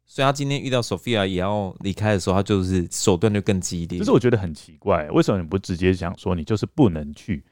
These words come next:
Speaker 2: 她还要顺便载她一程，这个我就不懂了。
Speaker 1: 她的逻辑本来就我们不会懂啊，你怎么会想要跟她
Speaker 2: 哦，对。<laughs>
Speaker 1: 嘿，你怎么会想要去懂她的逻辑？
Speaker 2: 嗯。
Speaker 1: 她光是说我们是 vampire，这个人就
Speaker 2: 就很没有道理了。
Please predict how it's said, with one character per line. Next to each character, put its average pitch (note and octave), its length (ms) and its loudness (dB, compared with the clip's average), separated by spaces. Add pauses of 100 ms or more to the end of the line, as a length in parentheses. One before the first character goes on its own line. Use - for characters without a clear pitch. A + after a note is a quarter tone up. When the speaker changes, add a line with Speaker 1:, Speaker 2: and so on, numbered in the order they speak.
(120)
Speaker 2:
她 G#3+ 140 4
还 D#3 80 4
要 B2 40 6
顺 C#3 220 0
便 B2+ 140 0
载 G#2+ 180 2
她 F#2 160 -2
一 F#2+ 80 2
程， D#2 260 -4
这 E3+ 120 2
个 B2+ 80 4
我 D#2 60 2
就 F2+ 100 0
不 D#2+ 100 -2
懂 - 180 -2 (120)
了。 - 80 -16 (280)
Speaker 1:
她 D#3+ 160 -2
的 D#3 80 2
逻 C3+ 140 2
辑 C#3 120 -2
本 F2+ 140 -2
来 F2 60 -4
就 B2 220 -4
我 F#2+ 80 -4
们 F2 120 -4
不 G2 80 -4
会 B2 120 2
懂 F2+ 200 -4
啊， F2+ 240 -4
你 D#3 80 0
怎 F#3 120 2
么 C#3 60 4
会 E3+ 60 4
想 C3+ 180 2
要 E3 180 2
跟 D#3 180 0
她 D#3+ 220 0 (180)
Speaker 2:
哦， C3+ 100 4
对。 A2+ 220 4 (420)
<laughs> - 460 -2
Speaker 1:
嘿， F3+ 1200 6 (420)
你 F3+ 120 0
怎 E3 140 2
么 B2+ 140 2
会 E3+ 140 4
想 B2 160 2
要 C3+ 100 2
去 C4+ 140 -6
懂 G#2 220 -2
她 B2+ 140 0
的 A#2+ 60 0
逻 G2+ 200 2
辑？ A#2 120 -8
Speaker 2:
嗯。 - 20 -4
Speaker 1:
她 A#2+ 120 6
光 D#3 160 4
是 D#3+ 120 4
说 D3+ 140 0
我 C#3 40 0
们 G#2 100 -2
是 A#2+ 100 -4
vampire， A2+ 520 0
这 G#2 120 -2
个 G2+ 100 2
人 F#2 180 -4
就 G#2+ 260 -6 (180)
Speaker 2:
就 C#3 240 6
很 A2+ 160 4
没 A2 100 2
有 A#2+ 120 6
道 G2 240 4
理 F2 160 -2
了。 G2+ 300 0